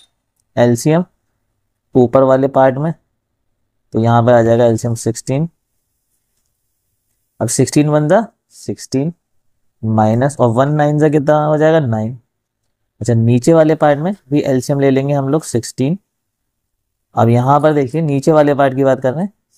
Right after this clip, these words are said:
ठीक है, तो सिक्सटीन वन the सिक्सटीन और वन नाइन the नाइन। यहाँ पर नीचे वाले पार्ट में प्लस है, ठीक है, तो यहाँ पर प्लस करेंगे, equal to,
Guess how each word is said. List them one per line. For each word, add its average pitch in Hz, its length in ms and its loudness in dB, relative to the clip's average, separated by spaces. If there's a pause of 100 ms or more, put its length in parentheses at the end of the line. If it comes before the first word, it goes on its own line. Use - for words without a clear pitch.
(280)
ठीक 123 100 -2
है, 190 80 0 (360)
तो 120 160 2
सिक्सटीन 139 420 0
वन 143 220 0
the 196 140 2 (360)
सिक्सटीन 139 560 -6 (1200)
और 117 320 2 (280)
वन 123 220 0
नाइन 120 340 0
the 151 120 0 (200)
नाइन। 107 260 -2 (640)
यहाँ 120 240 2
पर 143 100 -2
नीचे 143 280 0
वाले 156 180 2
पार्ट 156 140 0
में 170 140 -6
प्लस 131 320 -2
है, 104 80 -4
ठीक 127 140 -2
है, 160 60 -2
तो 160 120 -4
यहाँ 127 140 0
पर 131 140 -6
प्लस 117 280 -6
करेंगे, 101 360 -6 (1200)
equal 120 420 0
to, 165 140 -4